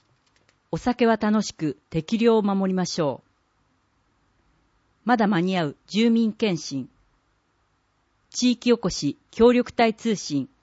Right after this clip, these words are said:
ナンバー九十五。コミ協ってなーに？須原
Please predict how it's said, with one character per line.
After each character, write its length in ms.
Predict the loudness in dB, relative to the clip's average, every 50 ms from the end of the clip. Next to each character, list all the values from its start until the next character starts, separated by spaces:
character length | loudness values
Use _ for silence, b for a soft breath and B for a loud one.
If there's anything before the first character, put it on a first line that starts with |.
| _ _ _ _ _ _ _
ナ 180 | -2 -2 0 0
ン 80 | -2
バ 180 | -2 -4 -6 -6
ー 40 | -10
九 260 | -6 -4 -4 -4 -4
十 240 | -6 -8 -10 -10 -10
五。 300 | -6 -6 -6 -6 -6 -10 _ _ _ _ _ _ _ _ _ _ _ _ _ _ _ _ _ _ _ _ _ _ _ _ _
コ 120 | _ 4 4
ミ 140 | 4 4 4
協 180 | 2 2 2
っ 40 | 2
て 180 | 0 -2 -2 0
な 160 | 0 0 -2
ー 40 | -2
に？ 240 | -2 -4 -6 -8 -10 _ _ _ _ _ _ _ _ _ _ _
須 160 | -8 -6 -4
原 340 | -2 -2 -2 -2 -2 -4